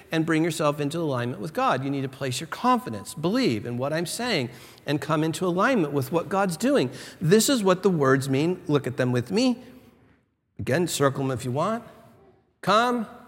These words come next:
follow me." Jesus then turns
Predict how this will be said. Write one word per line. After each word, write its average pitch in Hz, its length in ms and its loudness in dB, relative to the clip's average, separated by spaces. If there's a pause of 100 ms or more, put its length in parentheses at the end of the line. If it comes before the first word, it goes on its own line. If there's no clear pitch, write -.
follow 247 520 2
me." 190 640 0 (2250)
Jesus 226 460 2
then 175 240 0
turns 226 880 0